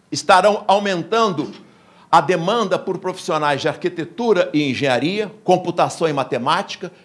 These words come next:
gestão, negócios e vendas. Por outro lado, quem está trabalhando com instalação e manutenção, construção e ex-, e extração,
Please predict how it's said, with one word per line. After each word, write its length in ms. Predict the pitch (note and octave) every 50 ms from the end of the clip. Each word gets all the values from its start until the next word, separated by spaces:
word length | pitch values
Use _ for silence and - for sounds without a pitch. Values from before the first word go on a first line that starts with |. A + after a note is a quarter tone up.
| _ -
gestão, 680 | A#2 B2 E3+ D#3+ - - - - E3+ F#3 G#3+ A3 F#3+
negócios 800 | E3+ F3 D3+ A2 C#3 D#3+ F#3 G#3 G3 - - - - - - _ -
e 80 | F3+
vendas. 580 | C#3+ A#2+ C#3+ D3 C3 A#2 G2+ F2 - - - - _ _ _ _ - - - - _ -
Por 140 | E3 E3
outro 280 | E3 E3+ D#3+ E3+ G3+ G3+
lado, 420 | F3 F3 F3+ G3 G#3 F3 G3+ G3+ - - _ _ _ _ _ _ _ _ _ _ _ _ _ -
quem 220 | - G#3+ A#3+ A#3+
está 240 | G3 A3 G#3 G3 F#3+
trabalhando 560 | F#3+ G3 F#3 F3 D#3+ D3+ D3+ D#3 D3+ D3 D3
com 100 | D3+ D#3
instalação 600 | D3+ D3 - F3+ F#3 F#3+ E3 C#3+ - - G#3 A3
e 40 | G#3+
manutenção, 760 | G3+ G3 F#3+ F#3+ G3 F3+ D#3 C#3 - - C3+ B2+ A#2+ A2+ A2 - -
construção 800 | - G#3 G#3 E3 - - F#3 F3 - - - F#3 F3+ E3 D#3 D3+
e 40 | D3+
ex-, 220 | D3 - - - - - C#3
e 60 | C#3+
extração, 680 | C#3+ - - C#3+ - - - - D3 C3 A2 F#2 F#2